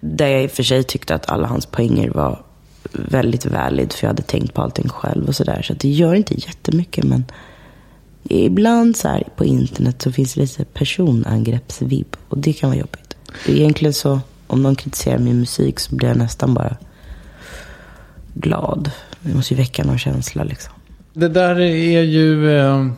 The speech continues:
Speaker 2: intressant också, för att när det gäller beröm så undrar jag lite grann, för att du sa så här, när människor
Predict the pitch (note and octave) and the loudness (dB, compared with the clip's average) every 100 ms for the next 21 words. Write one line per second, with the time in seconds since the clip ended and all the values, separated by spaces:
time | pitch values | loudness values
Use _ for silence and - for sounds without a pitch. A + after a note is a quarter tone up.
0 | - _ _ _ - D3+ C#3 D3 - C#3 | -8 _ _ _ -2 0 2 0 2 2
1 | B2+ D3 A#2+ - A2 B2+ - - C#3+ C#3 | 2 2 0 -2 0 0 -2 -8 -2 2
2 | C3+ C#3 E3 D#3+ C#3+ A#2+ G2+ A2 B2+ B2 | 2 2 2 2 2 4 4 2 0 -4
3 | B2 C3+ B2 A2+ A2 A2 G#2 B2 A#2 G#2 | -6 0 2 4 2 2 0 0 0 2
4 | B2 G#2 B2 C#3+ B2 G#2+ A2 G#2 A#2+ A#2 | 0 0 0 2 2 2 2 2 2 2
5 | A#2 G#2+ - G#2+ G#2+ | 2 2 2 2 2